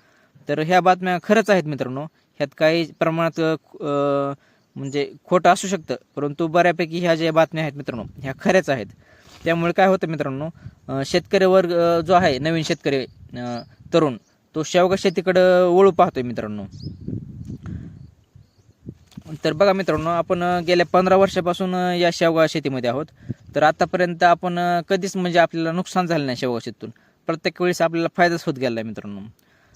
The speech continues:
परंतु जे शेतकरी, अं, शेवगा शेतीकडे वळू पाहतायत मित्रांनो,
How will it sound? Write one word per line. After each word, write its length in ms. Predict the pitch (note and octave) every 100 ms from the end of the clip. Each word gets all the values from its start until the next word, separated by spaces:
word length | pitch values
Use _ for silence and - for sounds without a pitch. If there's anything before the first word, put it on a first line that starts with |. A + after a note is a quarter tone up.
| _ E3+
परंतु 520 | F3 E3+ F#3 D#3+ D3+
जे 140 | G3
शेतकरी, 460 | G#3+ G3 - F#3+ C#3+
अं, 280 | C#3 C#3 C#3
शेवगा 280 | - D#3+ D#3+
शेतीकडे 380 | E3+ D#3+ D#3+ D#3+
वळू 200 | D#3+ F3+
पाहतायत 340 | E3+ E3+ C3+ A#2+
मित्रांनो, 420 | A#2 A#2 C3